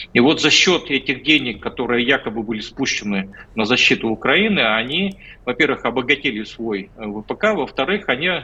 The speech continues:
щас будут обновлять все эти склады. Ну, вы же слышите, они говорят: "Нет, э, э, снарядов, нет танков, нет больше оружия". Почему? Потому что всё утилизировано на территории Украины. Прекрасный бизнес-проект для,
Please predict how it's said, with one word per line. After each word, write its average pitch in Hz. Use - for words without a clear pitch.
щас 123
будут 143
обновлять 123
все -
эти -
склады. 117
Ну, 160
вы 180
же 175
слышите, -
они 127
говорят: 123
"Нет, 185
э, 143
э, 135
снарядов, 123
нет 165
танков, 117
нет 156
больше 143
оружия". 120
Почему? 143
Потому 233
что 190
всё -
утилизировано 170
на 131
территории 139
Украины. 123
Прекрасный 160
бизнес-проект 127
для, 110